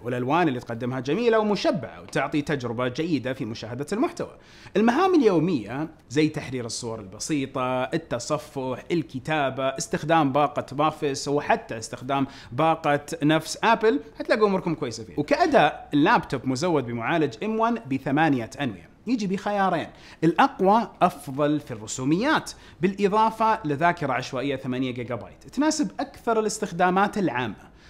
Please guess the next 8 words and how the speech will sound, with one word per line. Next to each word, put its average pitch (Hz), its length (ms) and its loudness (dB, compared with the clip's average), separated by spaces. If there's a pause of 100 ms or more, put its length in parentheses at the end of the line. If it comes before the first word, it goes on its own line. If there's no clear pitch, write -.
(200)
وسعة 143 380 -2
تخزينية 143 640 -2
تبدأ 143 420 -2
من 113 140 -8
مئتين 113 320 -4
وستة 285 280 0
وخمسين 254 420 0
جيجا. 196 400 4